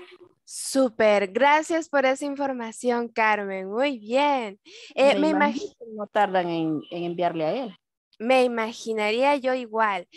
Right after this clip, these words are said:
Speaker 1: Eh, de casualidad, Carmen, ¿usted en qué parte de la plataforma está? ¿Ya terminó sección cinco o está todavía en sección tres?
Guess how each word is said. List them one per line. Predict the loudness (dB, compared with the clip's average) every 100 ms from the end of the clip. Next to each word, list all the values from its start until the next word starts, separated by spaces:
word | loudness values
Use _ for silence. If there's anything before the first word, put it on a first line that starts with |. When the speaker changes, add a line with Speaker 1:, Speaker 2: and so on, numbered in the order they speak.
| -20 -4
Speaker 1:
Eh, | 0
de | 0
casualidad, | 2 -2 -2 -4 0 2 4 2 _
Carmen, | -4 -4 -6 -12 -10
¿usted | -10 -10 -2 2 4
en | 2 0
qué | 0
parte | 2 2 0
de | -2 0
la | 0
plataforma | -2 -2 -4 -4 -6 -4 -6
está? | -2 2 2
¿Ya | 2 2 2
terminó | 2 -6 -6 -6 -6
sección | -6 -8 -8 -4 -2 -4
cinco | -6 -8 -8 0 4 4 2
o | 2 4 4 2 0
está | -6 -6 -2 -2 0
todavía | 0 0 0 -2 -4
en | -6
sección | -12 -14 -8 -8 -6
tres? | -6 -6 -6 -10 -18